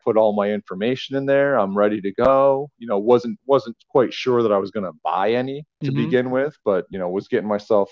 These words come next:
Speaker 1: lined up for it. So then I, so I get all, everything's done. I'm registered, good to go, right?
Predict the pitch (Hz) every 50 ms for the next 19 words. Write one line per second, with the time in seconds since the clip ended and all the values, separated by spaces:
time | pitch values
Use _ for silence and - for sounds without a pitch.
0 | _ - 98 104 101 101 95 101 104 107 - - 135 131 139 147 165 - - _
1 | _ _ - - - 147 151 143 143 139 131 - - - - - 113 - 131 123
2 | 117 139 135 127 127 127 127 127 - - _ _ _ _ _ - 139 147 139 147
3 | 143 - 156 147 - - - 135 131 131 139 131 117 117 113 113 113 117 120 -
4 | - - 139 139 143 143 143 - _ _ _ - 131 131 120 131 113 127 123 131
5 | 143 135 123 123 131 151 151